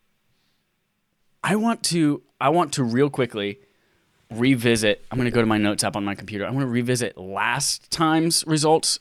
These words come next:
just so you have an idea of the kind of games that we're into sexually,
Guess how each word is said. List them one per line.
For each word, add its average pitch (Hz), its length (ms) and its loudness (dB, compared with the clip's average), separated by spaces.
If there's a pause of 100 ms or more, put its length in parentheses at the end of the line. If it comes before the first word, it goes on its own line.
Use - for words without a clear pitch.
just 123 200 -4
so 165 60 -2
you 165 60 2
have 143 80 2
an 113 80 -2
idea 107 300 0
of 92 140 -6
the 107 80 -4
kind 107 320 0
of 92 100 -4
games 92 320 -2
that - 140 -4
we're 95 180 0
into 98 320 0
sexually, 143 640 0